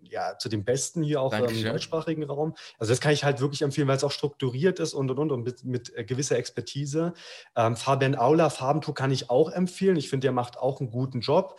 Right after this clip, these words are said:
Speaker 2: Ja.
Speaker 1: Ähm, ansonsten auch der O M T von Mario Jung, da gibt's immer Webinare, die auch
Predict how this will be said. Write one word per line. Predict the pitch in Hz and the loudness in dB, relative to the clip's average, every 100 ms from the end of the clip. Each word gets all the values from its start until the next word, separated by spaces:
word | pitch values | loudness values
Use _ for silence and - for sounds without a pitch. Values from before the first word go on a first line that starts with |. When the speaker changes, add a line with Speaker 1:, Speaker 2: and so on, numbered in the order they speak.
| - | -10
Speaker 2:
Ja. | 101 - - _ 127 127 | -8 -10 -20 _ 4 4
Speaker 1:
Ähm, | 131 127 - _ - | 2 -2 -6 _ -4
ansonsten | 135 127 120 175 - 190 190 | -2 2 2 0 -2 -2 0
auch | - 131 | -2 0
der | 139 135 | 2 4
O | 135 | 4
M | 131 - | 2 0
T | 131 170 | 0 0
von | - 139 | 0 -2
Mario | 131 135 135 123 | 0 0 2 0
Jung, | 120 117 190 202 | 2 2 2 2
da | 120 | -2
gibt's | 127 - | -4 -4
immer | 139 131 | -2 0
Webinare, | 123 110 110 110 143 160 135 | 0 -2 -4 -2 -2 -2 -2
die | 131 135 _ _ | -2 -4 _ _
auch | - - 165 | -10 -4 -2